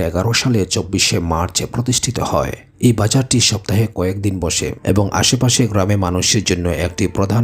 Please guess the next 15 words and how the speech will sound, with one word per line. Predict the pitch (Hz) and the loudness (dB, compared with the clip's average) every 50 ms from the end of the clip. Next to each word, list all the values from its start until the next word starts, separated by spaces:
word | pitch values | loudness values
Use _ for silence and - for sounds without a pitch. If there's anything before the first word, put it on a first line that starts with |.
| 117 117 | 0 0
কেনাকাটার | - 107 92 90 - 90 - 90 87 85 - | 0 0 0 0 -2 -2 0 0 -2 0 0
কেন্দ্র | 90 82 85 82 87 - - | -2 -2 0 0 0 0 2
হয়ে | 90 76 80 78 | 2 2 2 0
উঠেছে। | 78 - 90 - - - - 64 - - - - _ - - | -2 -2 -4 -4 -4 -4 -6 -6 -8 -12 -14 -18 _ -2 0
আমি | 107 113 110 110 | 2 2 2 2
এখন | 113 - 131 127 120 | 2 2 2 2 4
অবস্থান | 110 135 127 - - 135 123 123 | 2 0 0 0 0 -2 0 0
করছি | 110 95 90 - - 104 80 | 0 -2 0 0 -2 0 0
বালিঙ্গা | 87 87 90 90 95 95 92 85 | 0 -2 -2 -2 -2 -2 -2 0
বাজারের | 85 78 92 85 85 87 80 78 | 0 0 0 0 0 0 0 -2
মধ্যে। | 73 73 71 - 80 87 73 71 71 - - _ _ 104 98 | -4 -4 -2 -2 -2 -2 -2 -2 -6 -10 -12 _ _ 0 0
দেখুন | 98 - - 120 107 101 | 0 4 4 2 2 2
কি | - 104 87 - | 0 0 0 0
সুন্দর | - 110 98 92 92 90 90 - | 0 0 0 2 0 0 0 0
পরিপাটি | 87 87 85 85 85 85 - | -2 -2 0 0 -2 0 0